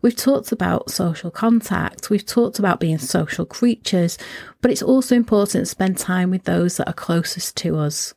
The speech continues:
So whether that's going for tea, going out, going shopping, whatever it might be. And top tip number ten is to have a daily self-care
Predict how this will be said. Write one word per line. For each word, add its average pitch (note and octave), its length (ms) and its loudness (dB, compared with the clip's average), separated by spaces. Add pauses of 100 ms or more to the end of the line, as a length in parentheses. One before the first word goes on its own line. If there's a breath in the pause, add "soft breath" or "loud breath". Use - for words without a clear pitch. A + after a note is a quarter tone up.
So - 160 -2
whether G#3 200 4
that's - 220 -2
going G3 240 2
for F#3 100 -2
tea, A#3 540 2 (360 loud breath)
going E3+ 280 2
out, G#3+ 540 4
going F3 240 -2
shopping, G#3 640 2
whatever - 320 0
it - 120 0
might E3 240 -2
be. D3+ 220 -2 (1200 loud breath)
And G3+ 120 0
top - 300 0
tip - 240 0
number F3 200 2
ten F#3 420 0
is - 200 -2
to G#3 60 2
have F#3+ 340 0
a F#3+ 120 0
daily F#3+ 500 2
self-care D#3 640 -4